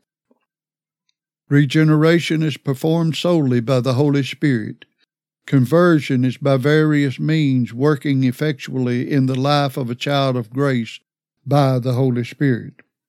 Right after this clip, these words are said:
While it may be that with some instances the work of regeneration and the initial stages of conversion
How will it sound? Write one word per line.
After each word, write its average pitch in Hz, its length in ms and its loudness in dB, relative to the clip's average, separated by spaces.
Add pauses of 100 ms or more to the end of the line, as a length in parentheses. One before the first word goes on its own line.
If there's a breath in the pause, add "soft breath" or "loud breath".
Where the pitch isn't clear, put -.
(800)
While 156 240 4
it 165 160 2
may 165 240 2
be 165 400 2
that 151 420 -2
with 143 200 0
some 180 380 0
instances 160 920 -2
the 135 80 -4
work 139 320 0
of 127 160 -6
regeneration 147 1160 0 (440)
and 151 240 4
the 156 340 2
initial 147 480 0
stages 143 720 -2
of 127 200 -6
conversion 147 1000 -2